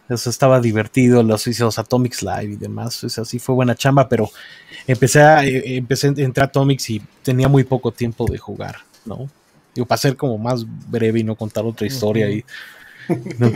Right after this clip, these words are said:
Speaker 1: <laughs> no empezaba así de, "Ay, Artemio, una pregunta", así de, "Ay, una pregunta".
Speaker 2: <laughs> No, pues lo
Speaker 1: No,
Speaker 2: que,
Speaker 1: pero
Speaker 2: lo,
Speaker 1: sí.
Speaker 2: lo que pasa cuando estás ahí es que, pues, tienes que recortar el tiempo de, de diversión, ¿no?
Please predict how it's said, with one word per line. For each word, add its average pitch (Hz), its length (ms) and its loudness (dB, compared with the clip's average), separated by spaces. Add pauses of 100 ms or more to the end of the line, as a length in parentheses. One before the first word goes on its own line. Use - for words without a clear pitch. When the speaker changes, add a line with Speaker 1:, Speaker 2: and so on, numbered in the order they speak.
(100)
Speaker 1:
<laughs> - 320 6
no 131 100 8
empezaba 139 340 6
así 147 160 4
de, 147 80 8
"Ay, 214 300 8
Artemio, 151 340 6
una 147 180 4
pregunta", 123 460 2
así 120 180 -2
de, 117 80 0
"Ay, 170 240 -2
una 165 120 0
pregunta". 143 500 -6
Speaker 2:
<laughs> 160 560 -10
No, 185 120 2
pues 185 120 2
lo 147 60 8
Speaker 1:
No, - 60 -4
Speaker 2:
que, 147 140 6
Speaker 1:
pero 113 180 2
Speaker 2:
lo, 139 100 4
Speaker 1:
sí. 120 120 2
Speaker 2:
lo 139 160 2
que 143 120 -2
pasa 151 320 2
cuando 120 200 -2
estás 131 260 -4
ahí 123 180 0
es 127 100 -4
que, 113 260 -4
pues, - 180 -12
tienes 135 280 -2
que - 100 -10
recortar 110 500 -4
el 107 100 -4
tiempo 113 360 -2
de, 104 260 -2
de 120 140 -4
diversión, 110 600 -2
¿no? 170 100 -10